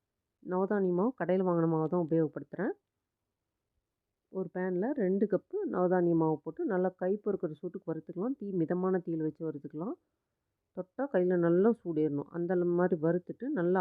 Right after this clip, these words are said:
ஆறுன அப்புறம் ஜலிச்சு எடுத்துக்கலாம். ஒரு முக்கால் கப்பு மாவு எடுத்திருக்கேன். கால் கப்பு தண்ணி ஒரு பேனில் ஊற்றிட்டு ஒரு சிட்டிகை உப்பு போட்டுக்கலாம். ஒரு டீஸ்பூன் அளவு நெய் போட்டுக்கிறேன்.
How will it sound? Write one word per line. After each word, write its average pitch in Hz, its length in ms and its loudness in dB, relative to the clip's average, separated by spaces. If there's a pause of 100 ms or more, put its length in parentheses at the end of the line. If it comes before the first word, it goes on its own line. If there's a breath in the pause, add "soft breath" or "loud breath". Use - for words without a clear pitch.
(120)
ஆறுன 175 240 2
அப்புறம் 214 300 -4
ஜலிச்சு 175 340 2
எடுத்துக்கலாம். 156 480 -6 (500)
ஒரு 180 160 -6
முக்கால் 190 360 -2
கப்பு 196 240 -4 (260)
மாவு 165 240 2
எடுத்திருக்கேன். 147 420 -8 (140)
கால் 185 240 -4
கப்பு 190 260 -8
தண்ணி 175 240 -2 (580)
ஒரு 175 180 -4
பேனில் 180 340 0
ஊற்றிட்டு 160 320 -6 (840)
ஒரு 202 160 -2
சிட்டிகை 190 280 -6
உப்பு 175 240 -8
போட்டுக்கலாம். 180 400 -4 (100)
ஒரு 185 180 0
டீஸ்பூன் 165 380 -4
அளவு 202 240 0
நெய் 175 200 2
போட்டுக்கிறேன். 175 420 -8